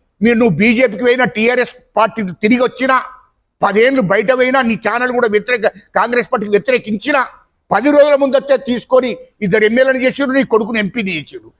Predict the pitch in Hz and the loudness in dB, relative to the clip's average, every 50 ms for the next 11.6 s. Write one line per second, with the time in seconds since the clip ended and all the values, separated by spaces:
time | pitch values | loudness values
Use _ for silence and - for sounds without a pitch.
0 | _ _ _ - 196 180 175 254 - 285 277 285 277 277 285 277 233 202 220 247 | _ _ _ -4 -4 -2 -2 -2 -2 0 0 0 0 2 0 0 0 0 2 2
1 | 269 285 277 285 277 277 277 285 262 226 160 151 185 214 226 - _ _ _ - | 2 2 2 2 0 0 0 0 0 0 0 0 -2 -2 -4 -6 _ _ _ -6
2 | 208 - - 277 226 294 277 269 262 277 277 277 285 - 262 269 190 - 262 240 | -4 -2 -2 -2 0 0 2 2 2 2 2 2 0 0 0 -2 -2 0 0 0
3 | 220 202 185 185 208 208 214 220 214 226 302 302 294 269 208 139 110 - _ _ | 0 -2 -2 -2 -4 -4 -4 -4 -4 -2 -2 0 0 0 -2 -4 -8 -18 _ _
4 | _ _ _ _ _ _ _ _ _ _ _ _ _ _ _ _ _ _ _ - | _ _ _ _ _ _ _ _ _ _ _ _ _ _ _ _ _ _ _ -2
5 | - 185 233 262 190 - 294 269 262 262 254 226 185 - - - 190 240 254 - | 0 0 0 0 0 0 0 2 2 4 2 2 0 -2 -4 -2 -2 -2 0 0
6 | - 254 262 226 320 - - _ _ _ _ _ _ _ _ _ _ _ _ _ | 0 0 0 0 -4 -8 -10 _ _ _ _ _ _ _ _ _ _ _ _ _
7 | _ _ _ _ 143 156 190 202 254 277 269 269 269 269 262 262 262 254 262 254 | _ _ _ _ -4 0 2 4 4 4 4 4 4 4 4 4 4 2 2 2
8 | 240 240 226 208 285 277 254 254 254 277 269 277 285 262 226 - - _ _ _ | 0 0 0 0 0 0 -2 -2 0 2 2 2 2 0 -2 -6 -14 _ _ _
9 | _ _ _ _ _ _ _ _ _ _ _ _ - 170 196 226 190 - 277 262 | _ _ _ _ _ _ _ _ _ _ _ _ -4 -2 0 0 0 0 0 0
10 | 262 262 262 247 254 247 - - 202 226 233 233 220 233 233 226 226 226 226 233 | 2 2 0 0 -2 -4 -4 -2 0 0 2 2 2 2 4 4 2 2 0 0
11 | 185 214 202 185 - 190 - - 185 151 127 110 | -2 -2 -2 -2 -4 -6 -4 -2 -2 -2 -2 -2